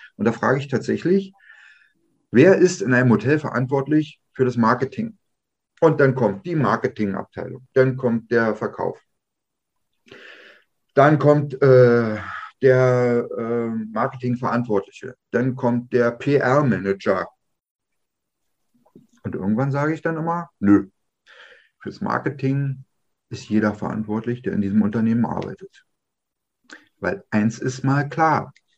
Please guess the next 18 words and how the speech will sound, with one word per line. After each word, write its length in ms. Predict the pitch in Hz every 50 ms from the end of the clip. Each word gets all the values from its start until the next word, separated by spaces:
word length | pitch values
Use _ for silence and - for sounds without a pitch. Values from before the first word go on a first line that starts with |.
| _ _ _ _ _ _ _ _ _ _ _ _ _
so 500 | - 95 90 92 117 139 160 175 156 123
wie 200 | 104 101 104 113
ich 500 | 95 127 151 208 202 - - - - - _ _ _ _ _ _ _ _ _ _ -
in 240 | - - 233 - -
einem 280 | - - 107 113 -
Betrieb 540 | 208 - - - - 147 160 190 220 214 - - _ _ _ _ _ _ _ _ _ - - _ _ _ _ _
mit 140 | 107 104 98
meiner 300 | 110 110 110 113 107 90
Reinigungskraft 1000 | 95 113 156 180 196 196 190 185 180 180 180 - - - - 165 156 - - -
spreche, 600 | - - - - 143 139 131 127 98 - - - - _ _ _ _ _ _ _ _ _ _ _ _ _ _ _ - - - - - _
sorge 320 | _ - 101 110 127 143
ich 80 | 143 -
dafür, 580 | 147 131 131 - - 156 160 180 202 214 202 - - _ _ _ _ _ _
dass 240 | - 98 95 - -
sie 280 | 139 165 190 202 190
die 140 | - - -
positive 680 | - - - 123 160 175 196 190 190 - 185 180 170
Energie, 600 | 165 151 151 147 147 139 131 123 101 92 - -